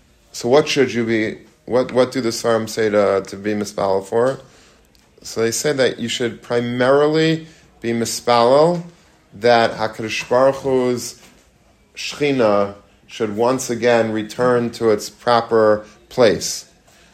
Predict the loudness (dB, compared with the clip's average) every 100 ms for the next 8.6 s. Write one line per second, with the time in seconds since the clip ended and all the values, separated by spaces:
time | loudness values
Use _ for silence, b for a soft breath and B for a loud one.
0 | b b 0 2 4 2 0 -4 -2 0
1 | 2 0 -2 0 2 2 -2 -4 -6 -6
2 | -6 -2 2 2 0 -4 -6 -6 -6 -4
3 | -2 0 0 2 4 2 -2 B B B
4 | B -4 0 2 2 0 0 0 0 2
5 | 2 2 -4 -4 -6 -4 -4 -2 0 2
6 | 0 -2 -12 _ _ b b -8 0 0
7 | 2 2 2 0 -8 B B B B 0
8 | 2 4 2 -2 -6